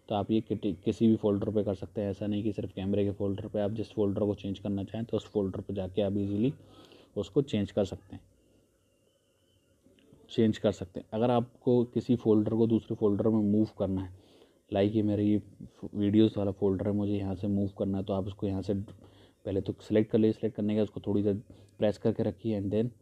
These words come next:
आपको जिस फ़ोल्डर में मूव करना है तो उसके अंदर आपको ले जाके ऐसे करके यूँ छोड़ देना है। तो ये वहाँ पर मूव हो गया है,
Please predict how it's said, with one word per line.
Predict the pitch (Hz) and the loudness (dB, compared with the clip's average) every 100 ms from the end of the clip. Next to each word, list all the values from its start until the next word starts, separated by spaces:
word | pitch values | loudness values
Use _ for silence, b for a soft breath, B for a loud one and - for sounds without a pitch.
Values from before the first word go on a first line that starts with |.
| b b - | b b -10
आपको | 101 110 | -6 -2
जिस | 110 110 | 0 0
फ़ोल्डर | - 107 104 117 | 2 2 2 2
में | 117 | 2
मूव | 107 104 104 - | 2 0 -2 -4
करना | 101 107 | -4 -4
है | 113 | -4
तो | 110 | -4
उसके | 92 107 | -6 -6
अंदर | 101 101 | -4 -2
आपको | 95 92 | -4 -4
ले | 101 98 | -2 -2
जाके | 98 95 | -2 -2
ऐसे | 101 92 101 | -4 -4 -6
करके | 95 92 143 156 - | -8 -6 -8 -8 -4
यूँ | 117 131 | -2 -2
छोड़ | - 107 98 | -4 -8 -6
देना | 98 92 | -6 -10
है। | - b b b b - | -12 b b b b -2
तो | |
ये | 107 | 0
वहाँ | 107 104 98 | 0 -4 -4
पर | 107 | -2
मूव | 104 101 139 - 107 | 0 0 -2 -6 -8
हो | |
गया | 101 | -6
है, | 98 | -6